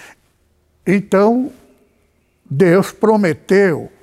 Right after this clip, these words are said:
que mil anos depois de Abraão,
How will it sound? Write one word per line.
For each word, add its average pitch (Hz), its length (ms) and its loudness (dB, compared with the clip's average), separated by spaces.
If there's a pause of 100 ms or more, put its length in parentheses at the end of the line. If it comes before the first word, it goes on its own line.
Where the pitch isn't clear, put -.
(1200)
que 165 540 -2 (1800)
mil 233 400 2
anos 175 280 0
depois 147 480 -2
de 127 140 -8
Abraão, 135 600 -4